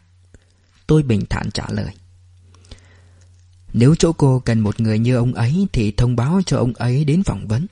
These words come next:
Còn nếu như chưa quyết định ngay thì trong thư có số điện thoại, sau này có thể gọi điện tìm ông ấy." Cô ta không mở phong bì ra mà hỏi tôi: "Anh làm việc ở đâu?" "Tôi đang học trường đại học Mỏ,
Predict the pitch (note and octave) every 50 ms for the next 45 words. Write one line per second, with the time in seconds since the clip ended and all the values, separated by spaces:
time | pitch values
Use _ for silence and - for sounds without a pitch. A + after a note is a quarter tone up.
0 | - - - - - - - - A#2 A#2+ A#2+ A#2+ C3 E3 F3 D3+ C#3 - - D3
1 | - G#3+ A3 - D#3 C#3+ C3+ G#2+ G2+ A2+ B2 C3+ C3+ C3+ C3 C3 - - A#2+ A2
2 | G#2 G#2 G#2+ G#2+ G#2 G#2 - - - C3 B2+ - - C3 B2 - C3+ C#3 - -
3 | D#3+ E3 - - - - - - - - - - - - - - D3+ D3+ C3+ A2+
4 | G#2 - - - C3 G#2 A2 A2 F#2 E2 E2+ G#2 G2+ - - - G2+ A2 G#2 G#2+
5 | A#2 B2+ B2 A#2+ C#3 - _ _ - - - - - - - _ _ - _ -
6 | - _ _ _ _ _ - - - D#3+ D#3+ D#3 - D#3 D#3+ D#3+ - - - F3
7 | D3 A2 F2+ G#2 - - E3+ D3+ B2+ A2 G#2+ G#2 G#2 - D#3+ D#3+ D3+ C3 A2+ A#2
8 | E2+ - F#2+ - - C3+ C3+ - - _ _ _ _ _ _ - - - - -
9 | - _ _ _ _ _ _ _ - - - F3 F3+ E3+ D3 C3 B2+ B2 A#2 -
10 | A2 A#2 C#3 D3+ D#3+ D#3 - - - - _ _ _ _ _ _ _ _ _ _
11 | _ _ _ _ _ _ _ _ - B2+ B2+ C3 B2+ B2+ C3 A#2+ - A2+ G#2 -
12 | - - - A2 G#2 A2 A2 - G#2+ G#2 - - G#2+ G#2 - -